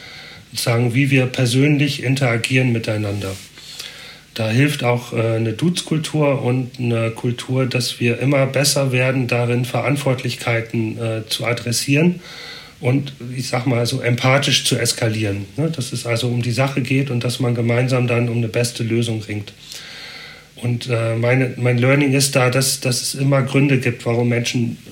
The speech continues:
äh, äh, was tun, was ich vielleicht als nicht nachhaltig bezeichne. Und meistens haben die gute Gründe dafür oder können gar nicht anders. Und, äh, das muss ich, dafür muss ich sie erstmal fragen,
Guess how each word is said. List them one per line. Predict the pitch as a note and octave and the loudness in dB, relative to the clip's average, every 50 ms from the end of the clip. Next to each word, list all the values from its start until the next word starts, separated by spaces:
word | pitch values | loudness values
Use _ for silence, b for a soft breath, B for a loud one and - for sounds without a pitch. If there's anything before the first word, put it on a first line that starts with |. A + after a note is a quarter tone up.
| B2+ C3 B2 A#2+ B2+ - D3 - - - - - - - - C3 | -8 -6 -4 -4 -6 -6 -10 -14 -16 -18 -18 -20 -20 -14 -6 -2
äh, | C3 | 0
äh, | B2+ A#2+ A#2+ A#2 A2+ A2 | 2 2 0 0 0 0
was | B2 A#2+ - - | 0 0 0 0
tun, | - - D#3+ E3+ F3+ D#3 | 0 2 4 4 6 6
was | C#3+ C3+ C3+ - | 6 4 2 2
ich | C#3 D3+ - | 0 -2 0
vielleicht | - D3 C3 B2+ C3 C#3+ C3+ C#3 - | 0 2 2 4 2 2 2 -2 -4
als | - A#2+ A#2+ - - C3+ | -2 -2 -2 0 2 2
nicht | C3+ B2+ - - | 0 2 2 2
nachhaltig | C3 B2 C3 B2 C#3 B2+ A2+ - B2 A2+ - - - - - - - - | 2 2 2 2 2 2 2 0 -2 -4 -4 -8 -12 -16 -20 -20 -18 -18
bezeichne. | - - - - B2 A#2 A#2+ A#2+ - C3+ C#3 E3 E3+ B B B B B B B B B B B B - | -16 -8 -4 -2 0 2 0 0 0 0 0 0 0 B B B B B B B B B B B B -2
Und | B2 A2+ | 0 2
meistens | A#2 A#2+ B2+ C3+ - D3+ C#3 - | 4 4 4 4 2 2 2 2
haben | B2+ B2+ | 2 2
die | C3 B2+ | 2 2
gute | A#2+ C#3 C#3 - C#3 | 2 0 0 0 0
Gründe | A#2 - C3 C#3 D3+ C#3 A#2+ | 0 2 2 2 4 4 2
dafür | G#2+ A2 A2 - - - A2+ B2+ C#3+ C#3 B2+ | 2 0 -2 -2 -2 -2 0 0 0 0 0
oder | A#2+ A#2+ A#2 A2+ A#2 A#2 | 0 0 2 0 0 0
können | A2+ - - C3+ C#3 C#3 B2+ | -2 -2 0 0 2 2 2
gar | A#2+ A2+ | 2 2
nicht | A2+ A2+ - - | 2 0 -2 -2
anders. | A#2+ A2+ A2+ A#2+ D3 D3+ - B B B B B B B B B B B | -2 -2 0 0 0 -2 -4 B B B B B B B B B B B
Und, | - A#2+ A#2+ B2 A#2 A#2 | -2 0 0 0 0 0
äh, | B2 A#2 A2+ A2+ | 0 0 0 0
das | - B2 - - | 0 -2 0 2
muss | C3+ C3+ C3+ | 2 2 2
ich, | B2+ C3 - - - - | 0 -2 -4 -6 -6 -2
dafür | A#2+ C3 C3 A#2+ D3+ | 0 0 2 2 4
muss | C#3 C3 C3+ C3+ | 4 4 4 4
ich | D3 A#2+ | 2 2
sie | C3 C3+ | 2 4
erstmal | A#2+ C3 B2+ C#3 B2+ A#2+ | 4 4 4 4 2 2
fragen, | A#2 - - C3 C3 B2 A#2+ G#2+ G2+ | 2 2 2 2 4 4 2 0 -2